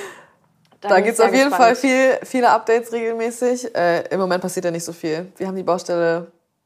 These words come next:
Speaker 2: auf Eis gelegt und warten jetzt darauf, dass wir uns mit den Eigentümern einigen, weil
Speaker 1: Ja.
Speaker 2: wir können das alleine nicht stemmen. Also der Zustand, für die, die es nicht wissen, ist einfach, wir haben diesen Laden übernommen, wir haben angefangen zu arbeiten und als wir dann so Fliesen und sowas abgeschlagen haben, hat sich einfach herausgestellt,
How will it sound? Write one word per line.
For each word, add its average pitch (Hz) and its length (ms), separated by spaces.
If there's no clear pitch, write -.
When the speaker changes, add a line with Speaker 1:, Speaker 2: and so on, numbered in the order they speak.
Speaker 2:
auf 175 260
Eis 175 220
gelegt 165 420
und 160 300
warten - 260
jetzt 147 240
darauf, 160 220
dass 165 180
wir 151 60
uns 160 160
mit 165 160
den 147 180
Eigentümern 156 500
einigen, 151 500
weil 147 180
Speaker 1:
Ja. 165 100
Speaker 2:
wir 165 120
können 165 140
das 160 100
alleine 151 220
nicht 160 160
stemmen. 147 300
Also 165 140
der 156 300
Zustand, 170 520
für - 120
die, 202 120
die 208 80
es 202 80
nicht 226 180
wissen, 208 220
ist 175 120
einfach, 180 480
wir 185 140
haben 190 100
diesen 185 200
Laden 180 200
übernommen, 190 540
wir 190 80
haben 185 100
angefangen 180 320
zu - 140
arbeiten 180 400
und 160 140
als - 140
wir 180 60
dann 170 140
so 175 80
Fliesen 190 320
und 170 100
sowas 170 160
abgeschlagen 165 560
haben, 170 240
hat - 160
sich - 80
einfach 165 200
herausgestellt, 151 640